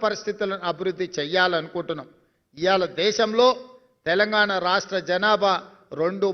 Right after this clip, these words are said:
పాయింట్ ఐదు శాతం. దేశ ఆర్థిక వ్యవస్థలో మనం ఐదు శాతము ఈరోజు కంట్రిబ్యూట్ చేస్తున్నాం. ఈ ఐదు శాతాన్ని పది శాతానికి కేంద్ర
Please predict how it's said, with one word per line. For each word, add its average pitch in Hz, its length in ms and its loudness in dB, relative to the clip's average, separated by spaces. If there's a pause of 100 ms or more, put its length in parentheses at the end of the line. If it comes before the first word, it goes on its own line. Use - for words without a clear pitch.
పాయింట్ 175 300 -4 (240)
ఐదు 165 240 -8
శాతం. 160 280 -2 (680)
దేశ 185 160 0 (240)
ఆర్థిక 220 380 -2
వ్యవస్థలో 185 520 -2 (500)
మనం 170 180 -4 (240)
ఐదు 185 160 -2 (100)
శాతము 185 460 -2 (400)
ఈరోజు 160 260 -4 (120)
కంట్రిబ్యూట్ 147 580 -8
చేస్తున్నాం. 143 440 -10 (520)
ఈ 185 140 0 (200)
ఐదు 226 180 4 (140)
శాతాన్ని 247 580 8 (680)
పది 240 240 6 (120)
శాతానికి 262 580 6 (560)
కేంద్ర 269 300 8